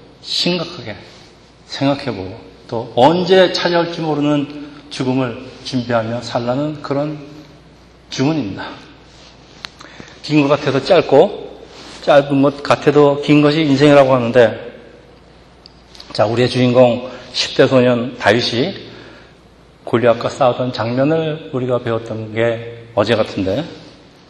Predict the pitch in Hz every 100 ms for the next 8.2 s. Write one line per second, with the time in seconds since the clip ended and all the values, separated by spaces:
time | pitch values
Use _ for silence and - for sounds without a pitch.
0 | - - - - - - - 135 147 -
1 | 104 117 123 139 139 143 143 143 151 139
2 | 135 - - 139 202 175 131 110 113 -
3 | - - - 120 117 - 135 - 185 -
4 | - 127 117 104 117 101 - 117 113 139
5 | 139 - 131 143 175 165 165 - 170 170
6 | 113 - - - - - 107 117 143 170
7 | 165 156 160 180 156 143 - 135 135 -
8 | 135 120